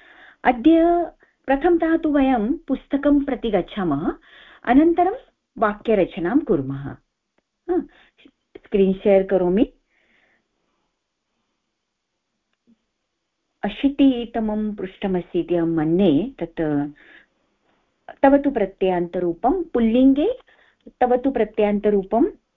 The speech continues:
स्त्रीलिङ्गे, तत् वयं पठिष्यामः. अनन्तरं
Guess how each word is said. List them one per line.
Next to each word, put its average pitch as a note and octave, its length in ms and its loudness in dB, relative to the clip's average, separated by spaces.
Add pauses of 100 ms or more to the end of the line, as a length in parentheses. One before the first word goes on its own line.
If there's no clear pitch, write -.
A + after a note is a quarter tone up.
(140)
स्त्रीलिङ्गे, C#3+ 600 0
तत् G#3 360 -6
वयं G3 240 0 (840)
पठिष्यामः. G3 840 0 (1800)
अनन्तरं D4+ 540 2